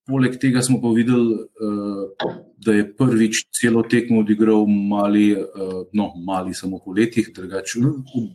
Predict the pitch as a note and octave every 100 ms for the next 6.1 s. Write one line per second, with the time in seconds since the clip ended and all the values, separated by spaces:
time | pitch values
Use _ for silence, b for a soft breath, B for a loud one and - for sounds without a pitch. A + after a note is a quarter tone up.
0 | - B2 A2 A#2 A#2 A#2+ G#2+ F#2+ - -
1 | C#3+ B2 G#2+ A2+ G#2+ G#2+ G#2+ D3 C#3 C3+
2 | - - B B B - A2 B2+ A#2 A#2
3 | B2+ B2 A2+ A#2 A2+ A2 - A2 A2 C3
4 | G#2+ A2+ B B B B _ B2 A#2 A2+
5 | A#2+ A2+ A2 G#2+ C3 C#3+ A2+ B2 A#2+ A#2